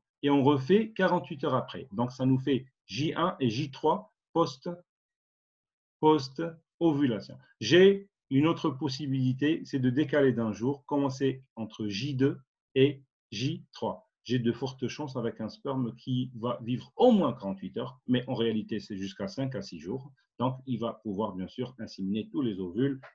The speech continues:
pondus pendant cette période fécondable. Si c'est du sperme réfrigéré, là, je vais, je vais tabler, pardon, sur deux à quatre, J deux et J quatre après ovulation.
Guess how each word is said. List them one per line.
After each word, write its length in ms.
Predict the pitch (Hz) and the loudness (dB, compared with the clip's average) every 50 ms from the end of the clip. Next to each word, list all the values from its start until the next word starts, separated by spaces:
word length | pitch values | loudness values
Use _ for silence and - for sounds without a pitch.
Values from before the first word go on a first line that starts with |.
| _ - | _ -6
pondus 400 | 131 113 107 98 104 127 139 135 131 | -4 -4 -4 -4 -2 -4 -4 -4 -4
pendant 220 | 120 107 104 101 | -6 -6 -6 -6
cette 180 | - - - - | -6 -8 -6 -2
période 240 | 107 107 139 139 135 | 2 2 2 2 2
fécondable. 500 | 170 156 - 170 156 123 98 87 - - _ - - - - _ | -2 -2 0 0 2 2 2 0 -2 -6 _ -20 -20 -20 -20 _
Si 280 | - - - 214 233 208 | -16 -6 -2 -2 -2 0
c'est 340 | - - 269 262 254 214 - 135 | 4 6 8 8 8 6 4 2
du 180 | 123 143 170 | 0 2 2
sperme 760 | 165 - - - 208 202 208 208 196 165 170 151 127 110 - - - _ _ _ - | 0 0 4 8 10 12 12 10 10 8 4 2 2 2 0 -4 -14 _ _ _ 2
réfrigéré, 960 | 107 156 185 185 190 - - 190 170 147 170 170 151 143 156 160 185 233 - - _ _ _ 127 | 6 8 8 8 6 2 -2 -2 6 8 8 8 10 10 8 8 8 6 4 -2 _ _ _ 6
là, 280 | 135 156 190 233 - - | 8 8 10 8 6 4
je 160 | 135 135 170 | 6 6 8
vais, 420 | 165 147 143 170 185 214 220 - _ _ _ _ _ _ _ _ _ _ _ _ _ _ _ _ _ - | 8 10 10 10 10 10 8 4 _ _ _ _ _ _ _ _ _ _ _ _ _ _ _ _ _ -2
je 100 | - 139 | 0 2
vais 200 | 139 143 156 131 | 4 6 4 6
tabler, 680 | 135 165 160 143 147 160 170 180 196 240 277 294 - - - - - - - - - - _ | 8 8 8 8 10 10 12 12 12 10 8 2 -6 -12 -16 -16 -14 -16 -16 -18 -20 -4 _
pardon, 420 | - 139 135 131 123 139 180 226 | 4 6 6 6 4 4 2 2
sur 300 | 208 - - 180 147 120 | 0 2 4 4 4 4
deux 340 | 117 120 120 175 262 285 - - | 0 0 2 4 4 4 4 4
à 120 | 135 143 139 | 4 2 2
quatre, 520 | - - 208 196 151 131 - - - _ _ _ _ _ _ _ _ | 4 6 6 6 6 6 2 -6 -18 _ _ _ _ _ _ _ _
J 280 | 117 104 131 160 175 151 | -6 -2 0 0 2 8
deux 360 | 143 175 185 202 - - - _ _ | 10 10 10 10 8 4 -2 _ _
et 100 | 139 131 | 2 4
J 220 | 127 135 165 170 - | 4 4 2 0 2
quatre 260 | - 151 131 - - - _ _ | 4 4 4 2 -2 -10 _ _
après 300 | - 123 120 - - - | 2 2 2 2 0 -2
ovulation. 560 | 113 104 95 92 95 92 85 78 - - - | -2 -2 -2 -4 -4 -4 -4 -4 -6 -10 -18